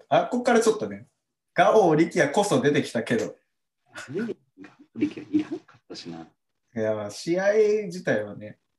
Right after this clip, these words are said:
Speaker 2: アゴンぐらいの超人でよかったのに、もうあんな野獣みたいなの出てきた。
Speaker 1: <laughs>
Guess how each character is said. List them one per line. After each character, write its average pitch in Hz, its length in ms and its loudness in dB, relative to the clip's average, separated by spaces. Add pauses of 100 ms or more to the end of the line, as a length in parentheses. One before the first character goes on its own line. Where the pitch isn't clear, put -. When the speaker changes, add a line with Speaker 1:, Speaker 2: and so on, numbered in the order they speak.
(400)
Speaker 2:
ア 98 60 -14
ゴ 104 80 0
ン 160 420 0
ぐ 190 100 2
ら 175 160 2
い 82 160 -4 (1500)
の 101 140 -6
超 104 280 2
人 101 220 0
で 101 80 2
よ 101 80 2
か 85 120 -10
っ - 20 -12
た - 160 -20
の 82 80 -20
に、 82 100 -20
も 85 200 -20
う - 20 -16
あ - 40 -12
ん 135 280 2
な 113 120 -2 (1700)
野 95 160 -4
獣 135 320 4
み 131 80 4
た - 80 -6
い 95 40 -2
な 87 60 -6
の 87 60 -4
出 90 60 0
て 85 80 -8
き - 80 -20
た。 - 80 -4
Speaker 1:
<laughs> - 760 0